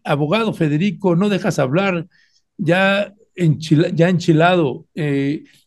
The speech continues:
Gisela Álvarez, por favor, informen sobre las características de golpe blando y dejemos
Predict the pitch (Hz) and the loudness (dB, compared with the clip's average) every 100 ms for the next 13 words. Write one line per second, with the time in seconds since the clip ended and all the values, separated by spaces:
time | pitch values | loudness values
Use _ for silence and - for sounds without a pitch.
0 | _ - 123 185 185 170 196 185 175 151 | _ -8 0 2 4 4 4 2 0 0
1 | - 156 120 151 202 214 180 160 202 190 | -2 -6 -2 -2 0 0 0 -2 -2 0
2 | 190 165 - - _ - 160 143 139 127 | 0 -2 -6 -20 _ -6 -2 0 0 0
3 | 143 135 147 175 180 160 139 131 135 165 | 0 0 -2 -2 -2 -2 -2 -2 0 0
4 | 160 139 151 160 156 139 120 131 156 151 | 0 0 0 0 0 0 -2 -2 0 -2
5 | 156 - | -4 -18